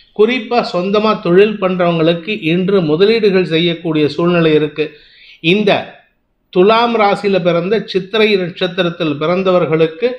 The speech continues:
செலவுகள் ஏற்படுவதற்கும் வீண்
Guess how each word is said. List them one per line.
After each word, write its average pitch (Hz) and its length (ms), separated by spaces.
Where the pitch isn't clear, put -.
செலவுகள் 240 720
ஏற்படுவதற்கும் 196 1040
வீண் 240 460